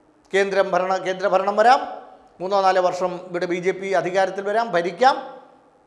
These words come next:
അതൊക്കെ കേരളത്തിൻ്റെ രാഷ്ട്രീയ ഗതി തന്നെ മാറ്റിമറിക്കുകയും ചെയ്യാമായിരിക്കും.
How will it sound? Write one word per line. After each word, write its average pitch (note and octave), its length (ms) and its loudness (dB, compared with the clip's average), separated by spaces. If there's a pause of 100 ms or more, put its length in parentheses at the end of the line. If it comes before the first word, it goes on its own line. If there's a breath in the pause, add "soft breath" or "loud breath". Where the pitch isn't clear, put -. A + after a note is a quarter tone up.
(300)
അതൊക്കെ C#4 260 6 (100)
കേരളത്തിൻ്റെ F#3+ 560 0
രാഷ്ട്രീയ F3 400 -4
ഗതി D#3+ 200 -6
തന്നെ D3+ 160 -6 (120)
മാറ്റിമറിക്കുകയും D#3 680 -6
ചെയ്യാമായിരിക്കും. A3 600 4